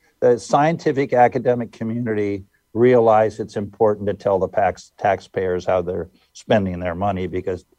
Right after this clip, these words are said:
basic science is a ward of the state, a ward of a, of, of wealthy nations, and you need to, you need to tell the public how you're spending their money,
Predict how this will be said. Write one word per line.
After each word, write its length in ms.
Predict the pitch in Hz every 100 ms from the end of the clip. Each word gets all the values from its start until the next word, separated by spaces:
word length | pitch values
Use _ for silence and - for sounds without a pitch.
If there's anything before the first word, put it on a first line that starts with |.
| _ -
basic 440 | 127 104 - 87
science 520 | - 107 107 92 90
is 120 | 95 98
a 60 |
ward 300 | 92 104 98
of 120 | 85
the 40 | -
state, 460 | - - 120 90 - _ _ -
a 60 |
ward 280 | 104 107 101
of 140 | 95
a, 180 | 90 107 - 98 -
of, 240 | 90 87 -
of 120 | 85
wealthy 380 | 92 101 92 87
nations, 640 | 90 104 107 87 85 92
and 160 | 90
you 140 | 104 135
need 260 | 123 120
to, 220 | 98 90 90 _ _ -
you 100 | 135
need 220 | 151 127
to 100 | 104
tell 300 | - 127 120
the 100 | 95
public 480 | 90 104 87 98 87
how 140 | 104 95
you're 180 | 90
spending 380 | 90 110 104 92
their 140 | 90 90
money, 440 | 104 104 87 82